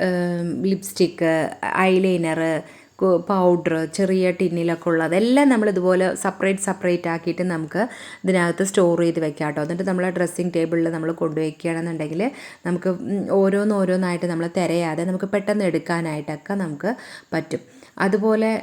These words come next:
ഏ, കണ്ടില്ലേ, ഇതുപോലെ നമുക്ക് ഒരുപാട് സാധനങ്ങൾ നമുക്ക് ഇതിനകത്തേക്ക്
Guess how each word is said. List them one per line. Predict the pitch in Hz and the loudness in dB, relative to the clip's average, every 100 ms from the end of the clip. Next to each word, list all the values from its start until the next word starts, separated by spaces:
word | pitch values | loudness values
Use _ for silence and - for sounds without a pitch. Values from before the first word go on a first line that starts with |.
| - | -6
ഏ, | - 196 196 196 | -4 -2 0 0
കണ്ടില്ലേ, | 202 180 180 | 0 0 0
ഇതുപോലെ | 185 185 185 | 0 2 2
നമുക്ക് | 190 185 202 | 0 0 0
ഒരുപാട് | 196 214 226 226 240 240 | 2 2 4 4 4 2
സാധനങ്ങൾ | 226 185 180 185 185 | 0 0 0 -2 -2
നമുക്ക് | 185 170 165 175 | -2 -2 -4 -2
ഇതിനകത്തേക്ക് | 170 165 156 151 160 151 | -2 -2 -4 -4 -4 -2